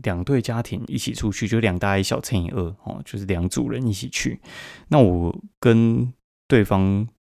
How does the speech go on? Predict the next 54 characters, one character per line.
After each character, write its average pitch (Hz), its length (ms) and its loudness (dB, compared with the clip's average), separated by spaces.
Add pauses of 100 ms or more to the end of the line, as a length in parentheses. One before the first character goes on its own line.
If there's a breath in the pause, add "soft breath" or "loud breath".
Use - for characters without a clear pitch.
(220)
算 127 180 6
蛮 87 240 2
好 98 220 -2
的， 98 80 -6
就 123 120 -8
是 123 80 4
我 110 80 6
们 90 160 4
算 95 580 2
还 - 140 -4
蛮 95 200 2
好 110 100 2
的 - 60 0
朋 104 120 2
友， 95 60 2
他 107 100 0
是 123 80 0
我 90 140 2
保 92 160 2
险 90 220 0
业 87 140 0
务 85 120 -2
这 - 120 -6
样 131 120 -4
子， 110 80 -8
就 113 80 -2
是 104 160 2
以 90 80 2
前 87 320 0 (640 loud breath)
人 104 140 4
家 117 140 4
介 117 180 6
绍 104 160 4
我 87 160 2
可 - 140 -6
能 87 100 0
保 90 140 0
险 98 180 0
业 92 140 4
务， 92 160 4
然 92 100 4
后 101 80 4
后 127 220 0
来 90 100 -2
就 110 140 4
聊 92 220 2
一 - 20 2
聊， 98 140 2
干， 107 200 -4
就 107 180 2
蛮 90 220 2
聊 85 140 0
得 85 80 -2
来 87 120 0